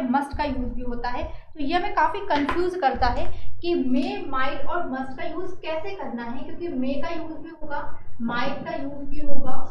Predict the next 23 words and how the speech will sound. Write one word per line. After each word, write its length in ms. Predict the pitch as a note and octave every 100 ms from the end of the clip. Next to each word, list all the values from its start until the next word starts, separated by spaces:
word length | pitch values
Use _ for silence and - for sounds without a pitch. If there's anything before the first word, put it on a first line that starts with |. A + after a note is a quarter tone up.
| -
और 200 | - A#3+
must 400 | B3 B3+ B3+ -
का 100 | D#4
यूज़ 360 | B3 B3+ C4 C4
भी 220 | B3+ E4
प्रोबेबिलिटी 800 | - C4+ B3+ A#3 B3 B3 D4+ C4+ B3+
या 60 |
फिर 320 | B3+ - - -
पॉसिबिलिटी 680 | - A#3 C4 B3 B3 B3 B3
में 180 | B3+ B3
होता 220 | A3+ G#3
है। 160 | - - - - _ _ _ _
अब 140 | C4+ C#4
कहाँ 300 | B3 E4 F#4
यूज़ 180 | F4 -
होता 240 | E4+ D#4+
है 160 | D#4 F4
उसको 320 | - - D4+
थोड़ा 160 | C#4+
सा 80 | D4
समझ 300 | D4+ C#4+ D4
लेते 300 | C4+ B3 A#3+
हैं 180 | B3+ -